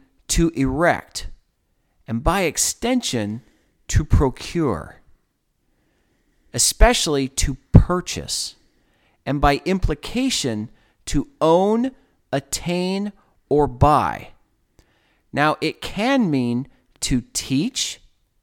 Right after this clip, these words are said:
to keep cattle, to get, to provoke to jealousy, to possess or purchase, to recover,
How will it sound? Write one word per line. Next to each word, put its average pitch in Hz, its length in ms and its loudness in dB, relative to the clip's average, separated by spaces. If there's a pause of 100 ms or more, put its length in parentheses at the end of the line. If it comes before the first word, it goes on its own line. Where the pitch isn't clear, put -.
(760)
to 143 160 2
keep - 560 0
cattle, 156 640 0 (1300)
to 139 180 -2 (160)
get, 147 500 0 (1160)
to 170 180 -2
provoke 151 760 6
to 160 140 0
jealousy, 131 920 -2 (1300)
to 160 160 -2
possess 160 800 2
or 151 120 0
purchase, 202 800 6 (760)
to 170 200 2
recover, 202 1000 2